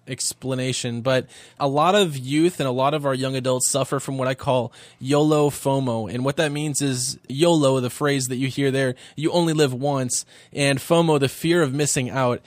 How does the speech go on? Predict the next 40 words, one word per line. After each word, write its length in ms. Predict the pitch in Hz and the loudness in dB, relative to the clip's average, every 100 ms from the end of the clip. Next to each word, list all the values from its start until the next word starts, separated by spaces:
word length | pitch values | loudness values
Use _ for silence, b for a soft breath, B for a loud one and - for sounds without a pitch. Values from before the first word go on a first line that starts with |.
| B B | B B
So 140 | - 220 | -2 0
many 140 | 226 | 2
young 220 | 185 190 | 2 2
people 200 | 208 175 | 0 -2
today 280 | 160 165 165 | -2 0 0
get 100 | 143 | 0
wrapped 320 | 139 147 143 | 2 2 2
up 220 | 147 139 | 0 0
in 200 | 143 139 | -2 -2
the 140 | 135 131 | -2 0
idea 340 | 127 120 127 | -2 -2 -2
that 180 | 127 123 | -2 -2
you 120 | 151 | 2
only 140 | 180 170 | 2 4
live 180 | 160 | 2
once. 400 | 147 147 127 - | 0 0 0 0
I 60 | 135 | -2
mean, 100 | 131 | 0
you're 100 | 139 | 0
only 140 | 160 | 0
gonna 140 | 156 139 | 0 -2
see 420 | - 151 139 120 B B | 0 2 2 0 B B
December 380 | 135 135 170 165 | -2 2 4 2
thirty-first, 580 | 131 156 143 - 143 127 | 2 2 2 0 -2 0
two 80 | 147 | 0
thousand 200 | 139 127 | 0 0
thirteen, 340 | 135 - 147 | -4 -2 -2
or, 180 | 127 120 - | -2 -2 -2
or 160 | 120 | -2
January 420 | 117 147 151 135 | 0 -2 0 -2
one, 300 | 127 135 143 | -2 0 -2
two 100 | 120 | -2
thousand 220 | 127 123 120 | -4 -4 -4
fourteen. 520 | 139 123 - 139 123 B B - | -4 -4 -4 -4 -6 B B -2
You'll 100 | 180 | 2
never 220 | 202 190 | 4 4
have 180 | 175 175 | 2 2
this 140 | 156 | 0
day 180 | 175 160 | 0 -2
again. 400 | 139 160 143 | -2 0 0